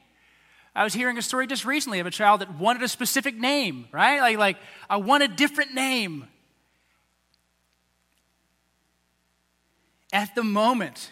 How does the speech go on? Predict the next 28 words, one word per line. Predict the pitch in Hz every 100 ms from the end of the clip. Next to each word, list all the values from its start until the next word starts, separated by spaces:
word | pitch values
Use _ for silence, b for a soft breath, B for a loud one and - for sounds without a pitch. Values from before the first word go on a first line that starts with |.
| -
just | 196
think | - 247
in | 247
our | 233 254
terms, | - 151 127
at | 170 202
the | 202
moment | 196 214 254 254
of | 208
adoption, | 196 185 202 208 - 165 131 120 _ _ _ _ _ _ _ _ _ _ _ _ _ _ _ _ _ _ _ _ _ -
the | 156
family | - 208 202 185
says, | - 180 147
"You're | 190 -
ours. | 170 180 156 120 - - - _ _ _ _ _ _ _ _ _ _ _ _ _ _ _ _ _ _ _
You're | 165 196
ours | - 202 170
in | 180
every | - 185 185
way." | 175 143 117 - _ _ _ _ _ _ _ _ _ _ _ _ _ _ _ _ _ _ _ _ _ _ _
Not | 165 208 208
just, | 208 - -
"You're | 175 170
here | 196 202
for | 185 185
a | 165
little | 170 160
while," | 131 98 104